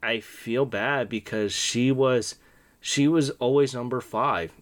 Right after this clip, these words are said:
If you were in our generation of A K B,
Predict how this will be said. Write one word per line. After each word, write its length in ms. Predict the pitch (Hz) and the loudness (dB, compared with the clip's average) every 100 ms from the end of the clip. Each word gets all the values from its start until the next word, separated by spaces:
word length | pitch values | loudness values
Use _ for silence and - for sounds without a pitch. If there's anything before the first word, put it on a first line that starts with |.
| - | -4
If 300 | 113 - - | -4 -2 -4
you 140 | 113 127 | -2 2
were 300 | 143 139 - | 2 2 -2
in 200 | 131 123 | -2 -2
our 240 | 113 117 117 | 0 -2 -2
generation 540 | 127 120 113 110 110 | -4 -2 -2 -2 -2
of 100 | 104 | 0
A 100 | 101 | 0
K 220 | - 98 | -2 -4
B, 440 | 95 113 107 90 | 0 2 2 -2